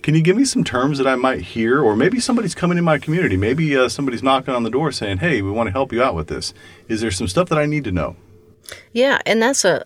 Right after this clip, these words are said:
Speaker 2: a big part of what I do, is I help communities with basic broadband education, not only for them to feel more comfortable with the subject matter, but also to give them the tools to be better advocates for themselves.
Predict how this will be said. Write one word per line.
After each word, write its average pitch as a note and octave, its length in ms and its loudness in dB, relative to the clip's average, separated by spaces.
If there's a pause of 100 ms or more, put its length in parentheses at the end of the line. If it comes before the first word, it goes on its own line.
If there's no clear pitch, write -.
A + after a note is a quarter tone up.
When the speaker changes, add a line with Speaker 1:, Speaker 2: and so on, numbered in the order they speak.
(100)
Speaker 2:
a D3+ 40 -2
big F#3 220 -2
part C3+ 300 -2
of - 180 -8
what C#3+ 140 -2
I C3+ 140 -4
do, C#3+ 300 -6 (400)
is D#3+ 520 0 (100)
I E3 480 0 (160)
help - 340 -4
communities E3+ 540 -4
with - 220 -6
basic - 340 -2
broadband - 640 -6
education, - 640 -6 (260)
not E3+ 220 -2
only F3 380 -2 (200)
for D#3+ 220 -2
them D3+ 320 -2
to D3+ 240 -6
feel D3 220 -4
more C#3+ 160 -6
comfortable D3 520 -6 (160)
with - 140 -6
the - 80 -6
subject C#3 340 -2
matter, C3 320 -4
but A#2+ 160 -4
also B2 280 -2
to D#3+ 80 -6
give D#3 180 -4
them D#3 220 -2 (280)
the D#3 60 -8
tools E3 420 -2
to B2+ 100 -10
be C#3+ 140 -6
better A#2 320 -4
advocates - 540 -10
for - 180 -6
themselves. - 560 -8